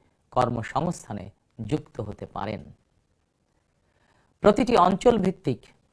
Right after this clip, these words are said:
স্থানীয়ভাবে বিখ্যাত এবং ঐতিহ্যবাহী পণ্যের উৎপাদন এবং বাজারজাতকরণের জন্য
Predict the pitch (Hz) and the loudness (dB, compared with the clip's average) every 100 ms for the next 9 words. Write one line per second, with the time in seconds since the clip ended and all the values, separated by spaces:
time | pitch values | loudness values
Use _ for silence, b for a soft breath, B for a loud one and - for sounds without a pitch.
0 | _ _ - - - 170 190 170 139 120 | _ _ -20 -6 -2 0 0 -4 -2 -2
1 | 110 139 - 170 - 147 135 139 131 147 | -2 -4 -4 -4 0 0 -2 -2 -2 -4
2 | - 180 - 143 123 117 120 101 - _ | -4 -8 -6 -6 -4 -6 -8 -10 -14 _
3 | _ _ _ - 147 147 131 131 - 156 | _ _ _ -4 -2 -2 -2 -4 0 2
4 | 156 170 202 196 _ - 147 151 131 123 | 2 0 -4 -10 _ -4 -2 -2 2 2
5 | 135 180 147 139 - 127 135 160 123 117 | 4 0 0 -4 -2 -2 -2 -2 -6 -6
6 | 104 | -8